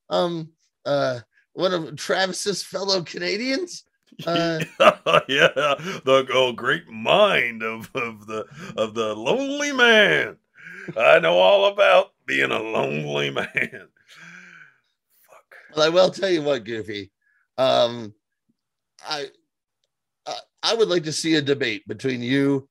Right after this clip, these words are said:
Speaker 1: and that
Speaker 2: <laughs>
Speaker 1: idiot
Speaker 2: Doctor.
Speaker 1: because, because Goofy, you would win that one.
Speaker 2: I think it'll be close. Depends on how under the influence I am. <laughs>
Speaker 1: Well, you're funny or drunk, but I think,
Speaker 2: Thank
Speaker 1: you know.
Speaker 2: you.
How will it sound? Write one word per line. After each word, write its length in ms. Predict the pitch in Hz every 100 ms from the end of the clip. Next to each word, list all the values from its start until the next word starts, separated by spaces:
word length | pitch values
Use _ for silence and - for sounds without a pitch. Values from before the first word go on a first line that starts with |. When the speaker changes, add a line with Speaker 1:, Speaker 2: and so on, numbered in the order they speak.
| _ _
Speaker 1:
and 360 | 120 127 120 113
that 280 | 123 120 -
Speaker 2:
<laughs> 80 | -
Speaker 1:
idiot 260 | - - -
Speaker 2:
Doctor. 460 | 165 156 135 165
Speaker 1:
because, 420 | 143 160 151 127 175 - _ _ _
because 520 | 208 175 196 185 147
Goofy, 540 | 123 240 220 160 151 131
you 220 | 156 220
would 120 | 196
win 260 | 120 139 147
that 180 | 95 71
one. 760 | 78 65 _ _ - 240 - 104
Speaker 2:
I 60 |
think 120 | 107 113
it'll 140 | 139
be 140 | 143
close. 720 | 160 135 104 90 - - - _ _ _ _ _ - 185 185 185 180 160
Depends 400 | 127 110 160 147
on 240 | 131 127 120
how 280 | 135 143
under 280 | 156 175 165
the 140 | 165 202
influence 560 | 254 - 151 131 -
I 400 | 131 117 113 101 - _ _
am. 600 | 98 - - 226 320 294 -
<laughs> 60 | _ _ _ _ _
Speaker 1:
Well, 120 | 127
you're 180 | 127 123
funny 400 | - 185 185 165
or 100 | 139
drunk, 420 | 113 123 95 92 -
but 260 | 123 117 107 _ _ _ -
I 60 |
think, 220 | 104 135
Speaker 2:
Thank 100 | 147
Speaker 1:
you 80 | 131
know. 220 | 117 107
Speaker 2:
you. 140 | 107